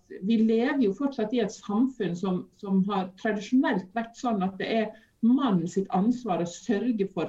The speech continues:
familien. Der er vi fortsatt også i Norge, og det rammer kanskje de gruppene som Shazia snakket om enda, eh, sterkere enn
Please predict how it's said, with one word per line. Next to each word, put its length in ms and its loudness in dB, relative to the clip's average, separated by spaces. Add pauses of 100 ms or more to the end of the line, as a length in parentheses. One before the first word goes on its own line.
familien. 680 0 (800)
Der 320 0
er 260 2
vi 140 0
fortsatt 480 -4
også 400 -4
i 80 2
Norge, 400 2
og 160 0
det 80 4
rammer 320 0
kanskje 260 -2
de 200 2
gruppene 340 0
som 160 -4
Shazia 320 -4
snakket 320 -6
om 80 -8 (480)
enda, 640 0
eh, 260 0
sterkere 960 -4
enn 260 0